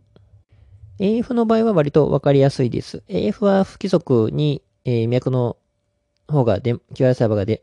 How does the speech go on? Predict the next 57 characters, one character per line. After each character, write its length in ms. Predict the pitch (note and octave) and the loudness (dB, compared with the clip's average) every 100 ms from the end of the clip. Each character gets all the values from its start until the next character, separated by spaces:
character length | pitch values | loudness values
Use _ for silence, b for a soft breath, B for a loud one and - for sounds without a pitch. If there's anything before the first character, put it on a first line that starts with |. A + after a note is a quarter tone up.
| - | -6
キ 40 | |
ュ 180 | A#2+ C3+ | -4 0
ー 20 | |
ア 20 | B2+ | 0
ー 40 | |
ル 80 | B2 | 2
エ 100 | A#2+ | 0
ス 180 | B2 B2 | -2 -4
波 140 | A2 | -2
が 260 | A2 A#2+ - - _ - | 0 -2 -4 -14 _ -20
不 60 | - | -6
正 160 | C#3+ | -4
に 80 | C3+ | -2
な 100 | B2+ | -2
り 100 | B2 | -2
ま 120 | B2 | -2
す 120 | B2 A2+ | -6 -6
の 140 | G2+ | -4
で、 240 | A2 - _ b b b b | -2 -4 _ b b b b
な 80 | G3+ | -4
の 180 | F3+ B2+ | -2 0
で、 300 | C#3+ C#3 - _ _ _ _ _ _ D#3+ | 2 0 -2 _ _ _ _ _ _ -6
ブ 140 | F3+ | -4
イ 60 | F#3+ | -4
テ 140 | G3 | -2
ィ 80 | F3 | 0
ー 40 | |
み 60 | E3+ | 2
た 80 | E3+ | 0
い 40 | |
に 100 | C#3 | 0
見 160 | C3+ D3 | 0 0
え 80 | |
る 120 | D3+ C3+ | 0 0
ん 60 | |
で 100 | A#2 | -2
す 100 | - | -4
け 140 | - A#2+ | -6 0
ど、 320 | C#3+ C#3+ - _ _ _ | 2 0 -2 _ _ _
え 220 | C#3 A#2+ A#2+ | -8 -4 -2
ー、 40 | |
ブ 80 | E3 | -2
イ 40 | |
テ 120 | F3+ | -2
ィ 20 | E3+ | -2
ー 40 | |
の 240 | E3 D#3+ - | 0 -2 -4
間 160 | F#3+ | -4
隔 200 | F#3 E3 | -4 -2
が 120 | D#3+ | -2
不 140 | D3 D3+ | -2 -4
正 340 | - C#3 - b b b b | -2 -2 -2 b b b b
で 220 | - E3 D#4 | -2 -2 0
あ 80 | F#3 | -2
る 120 | C#3+ | 0
場 240 | C3+ | 2
合 80 | C3+ | 0